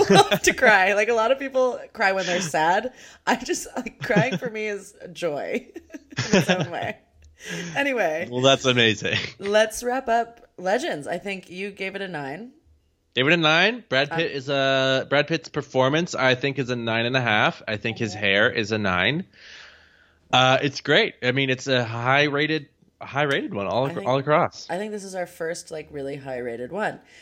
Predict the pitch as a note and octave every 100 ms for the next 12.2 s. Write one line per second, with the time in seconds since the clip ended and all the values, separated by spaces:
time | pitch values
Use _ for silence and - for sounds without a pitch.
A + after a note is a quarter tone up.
0 | - - E3 - E3+ A2+ A2 F#2+ E3+ D#3+
1 | D#3+ - D3+ D3+ - E3+ E3 D#3+ - _
2 | _ _ _ _ _ - - - C#3+ C#3+
3 | - C3+ B2+ - - B2 D#3 - B2+ A#2+
4 | A#2 - _ - _ _ _ _ _ _
5 | - G#2+ F#2+ B2 D3+ - _ _ _ _
6 | - - G#2+ C#3+ C3 C3 C3 B2+ C3 C3
7 | B2+ B2 B2 B2 A#2+ A2 A#2 G#2+ G2 B2
8 | A#2+ B2+ C#3 D#3+ C3 B2 F3 D#3+ F#2+ -
9 | _ _ _ _ _ _ _ _ - D#3
10 | E3+ F3+ E3+ E3 - D#3+ D#3 - - -
11 | D3 D3+ C#3 C3+ C3+ C#3 C#3 - C3 B2+
12 | B2